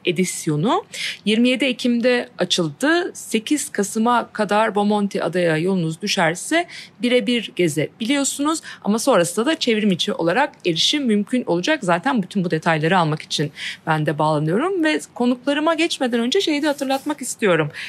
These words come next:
Evet, pandemi koşulları devam ediyor. E, pek çok sergi tasarımı, pek çok fuar, etkinlik, fiziki mesafeyi korumaya çalışarak, özel önlemler alarak, özellikle açık havaya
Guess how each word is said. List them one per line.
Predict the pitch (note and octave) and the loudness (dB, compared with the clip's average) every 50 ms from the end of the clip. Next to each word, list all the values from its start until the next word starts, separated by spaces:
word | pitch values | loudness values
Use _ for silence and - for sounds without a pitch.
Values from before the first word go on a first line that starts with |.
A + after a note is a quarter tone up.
| - - | -10 -4
Evet, | - A3+ C4 D4 C#4+ - | 0 2 2 2 2 0
pandemi | C4+ B3 B3 B3 C4+ C4+ D4 | 2 2 2 2 0 -2 -2
koşulları | C4+ C#4+ C4+ - - B3 A#3 A3 F#3 E3 D3 C#3+ | -2 -2 -2 -2 -2 -2 -2 0 0 0 0 0
devam | E3 E3+ F3+ B3 C#4 D4 D4 | 0 0 2 2 0 0 0
ediyor. | D4 D4 - C#4 C#4+ D4 D4 C#4+ C#4+ - - - - - - - - | -4 -2 -2 -2 0 0 0 -2 -2 -6 -10 -14 -14 -14 -16 -6 -2
E, | F#3+ G3 F#3+ | 0 0 0
pek | F#3+ B3 C4 - | 0 -2 -2 -2
çok | - C4 C4 | -4 -4 -4
sergi | - - B3+ A#3+ B3 A3 B3 | -2 0 0 2 0 0 -2
tasarımı, | B3 B3 A#3+ - - B3 A#3+ A3+ A3 A3+ A3+ A3+ A3 | -4 -4 -4 -2 0 0 0 0 0 0 -2 -2 -2
pek | - A3+ A3 - | -4 -4 -6 -4
çok | - A#3+ A#3 - | -6 -8 -8 -8
fuar, | - - - - A3+ G#3+ A3 G#3+ A3 G#3+ G#3+ G#3 G#3 - _ - | -14 -20 -6 0 2 2 4 4 4 2 2 0 -2 -8 _ -4
etkinlik, | - G3 - - - - A#3 A3 G#3+ G#3+ G#3+ A3 G#3+ - - - - - _ | -4 -4 -4 -8 -8 -4 -2 0 2 2 2 0 -2 -6 -16 -20 -20 -8 _
fiziki | - G3+ F#3 A3+ A3+ A3 - C4 | -4 -2 -2 -2 -4 -4 -2 0
mesafeyi | A3+ A3 A3 - A#3 G#3+ G#3+ G#3+ - G#3+ G#3+ G#3+ | 0 0 2 2 2 2 2 2 0 0 0 0
korumaya | - G#3 G3+ G3+ G3+ G#3 G#3+ G#3+ | -2 0 0 0 0 0 0 -2
çalışarak, | - G#3+ G3+ G3+ - G#3+ G3+ G3+ G3+ G3 - - | -2 -4 -2 -2 -2 -2 0 -2 -2 -2 -4 -4
özel | F#3 F3+ F3 G#3+ G#3+ A3 - - | -4 -2 0 2 0 0 0 -2
önlemler | - F#3+ G3 G3 G3+ G#3 G#3 G3+ G3 G3+ G3+ G#3 G3+ - | -2 0 0 2 2 0 0 0 0 0 0 -2 -4 -4
alarak, | G3+ G3+ G#3+ G3+ F#3 F#3 G3 F#3+ - - | -4 -2 0 0 0 0 -2 -2 -6 -8
özellikle | F#3 E3+ F#3 F#3 G3 A#3 A#3+ - - - | -6 -2 -2 0 0 -2 -2 -4 -6 -6
açık | - - - - - - | -4 -4 -4 -4 -4 -8
havaya | - - G#3 F#3+ G3 F#3 F3+ E3+ E3+ F3+ | -8 -6 -2 0 2 4 4 4 2 0